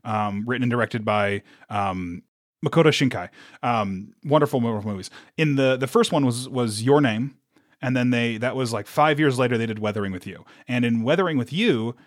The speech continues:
they just have the, the two main characters from Your Name appear for, like, a second. They're just in that movie for, like, a brief, brief moment.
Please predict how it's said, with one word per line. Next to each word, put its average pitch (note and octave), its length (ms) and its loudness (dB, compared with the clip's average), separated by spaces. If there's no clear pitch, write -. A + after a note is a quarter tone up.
they C3+ 240 0
just D3 300 -2
have B2 360 -2
the, A#2+ 240 -2
the A#2+ 120 -6
two D#3+ 320 -6
main C#3 220 0
characters C3 420 -4
from B2 160 -2
Your A#2+ 220 0
Name A2+ 240 -2
appear C#3 500 -4
for, C3+ 180 -4
like, A2 380 -4
a G#3+ 100 -8
second. - 680 -4
They're C3 100 0
just B2 260 -6
in E3 160 -2
that C#3 140 2
movie A#2+ 220 -4
for, A2+ 120 -8
like, G2+ 120 -8
a G2 80 -12
brief, A#2+ 400 -4
brief A2 260 -8
moment. F#2+ 420 -14